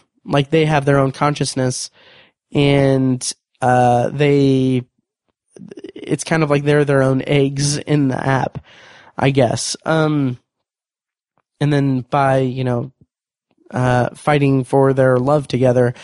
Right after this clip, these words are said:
they get matched up in the, in the real world. So yeah, and then, and then the episode ends with them meeting, and then the, the music plays.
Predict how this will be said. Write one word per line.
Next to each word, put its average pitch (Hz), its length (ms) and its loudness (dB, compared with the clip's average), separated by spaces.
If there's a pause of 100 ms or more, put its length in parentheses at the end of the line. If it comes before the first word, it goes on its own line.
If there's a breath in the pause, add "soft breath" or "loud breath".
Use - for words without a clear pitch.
(320 loud breath)
they 135 120 0
get 127 140 2
matched 123 240 0
up 123 100 -2
in 123 100 -2
the, 123 140 -2
in 127 140 -2
the 120 80 -2
real 120 200 0
world. 139 320 -2 (960 loud breath)
So - 120 -4
yeah, 143 160 2
and 151 80 0
then, 170 240 0
and 165 140 2
then 165 100 2
the 160 160 2
episode 165 320 -2
ends 147 180 0
with 139 120 -6
them 143 160 0
meeting, 160 360 0
and 131 140 -2
then 131 200 0
the, 123 340 0
the 139 160 -4
music 139 360 0
plays. 135 260 -2